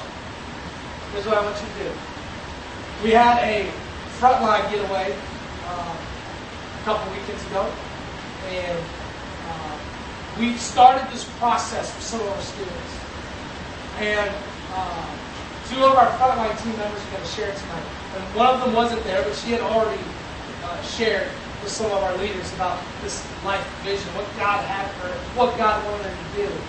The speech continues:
and how she was gonna have to reorient, uh, reorient and re-, uh, reschedule her life around be-, really being a disciple of God. And also we had another young lady who was there. So I'm gonna have,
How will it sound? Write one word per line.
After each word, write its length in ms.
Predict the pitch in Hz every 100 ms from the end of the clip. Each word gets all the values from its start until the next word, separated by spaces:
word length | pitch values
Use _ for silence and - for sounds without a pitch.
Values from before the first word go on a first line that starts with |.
| -
and 100 | 208 202
how 160 | 214
she 240 | 208 - 302
was 120 | -
gonna 200 | 240 220
have 280 | 202 208 -
to 40 | 220 - - 214
reorient, 640 | 240 214 220 226 226 226 226 - -
uh, 240 | 202 -
reorient 680 | 196 196 196 202 196 180 175 - - - -
and 220 | 190 190 196
re-, 260 | 220 226
uh, 260 | 202 - - -
reschedule 560 | 220 - 240 233 214 196
her 180 | 185 190
life 240 | 220 - - - - 190
around 360 | 190 190 190 180 - - - - 208
be-, 100 | 208
really 180 | 240 254 214
being 180 | 214 214
a 40 |
disciple 420 | - 226 208 208 196
of 120 | 202
God. 240 | 233 - - -
And 100 | 214
also 240 | 226 233 233
we 60 |
had 120 | 226
another 320 | 220 240 254 214 202
young 160 | 208 196
lady 220 | 190 190
who 60 | 202
was 100 | 208
there. 140 | 196
So 120 | -
I'm 120 | 202
gonna 120 | 247 214
have, 280 | 220 233